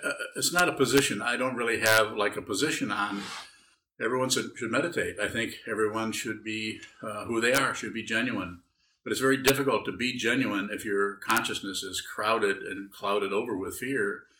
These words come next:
about your life, about others, and some kind of a xenophobia about everything.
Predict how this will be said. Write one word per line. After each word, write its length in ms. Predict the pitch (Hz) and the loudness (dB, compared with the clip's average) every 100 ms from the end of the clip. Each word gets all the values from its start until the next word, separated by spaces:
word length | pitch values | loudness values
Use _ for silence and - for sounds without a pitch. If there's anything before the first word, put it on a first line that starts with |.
| _ _ _ | _ _ _
about 360 | - 107 107 - | -10 -2 -2 0
your 160 | 110 | 2
life, 320 | 107 127 107 98 | 4 2 2 -4
about 300 | 98 110 110 | -2 -2 -2
others, 580 | 110 110 92 87 - 98 | -2 -2 -6 -8 -10 -10
and 140 | 95 | -10
some 220 | 90 107 | -10 -8
kind 200 | 92 104 | -6 -6
of 120 | 101 98 | -4 -4
a 160 | 95 95 - - _ - | -6 -10 -18 -20 _ -6
xenophobia 720 | 104 107 - 117 117 98 - | -4 -4 -4 -4 -2 -2 -4
about 380 | - 104 101 110 | -2 -2 0 0
everything. 400 | 165 143 - | 0 0 -2